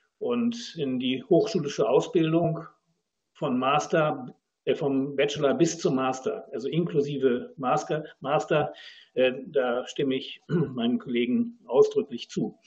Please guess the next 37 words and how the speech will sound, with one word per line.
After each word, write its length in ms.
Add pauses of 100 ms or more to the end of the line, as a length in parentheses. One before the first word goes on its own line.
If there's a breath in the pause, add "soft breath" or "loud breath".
(560 loud breath)
Ob 180
dabei 400
ein 220
Gipfel 320
hilft, 520 (680)
das 260
ist 240
eine 140
offene 280
Angelegenheit. 640
Wir 140
haben 180
keine 320
cap 280
mehr. 380 (600 loud breath)
Das 340
kann 160
man 160
bedauern 800 (580)
oder 260
man 140
braucht 220
einen 80
Ersatz 400
dafür. 640 (340 soft breath)
Auf 280
keinen 380
Fall 300
darf, 320
und 120
darum 220
finde 160
ich 60
die 100
Anhörung 500
auch 200
wichtig, 480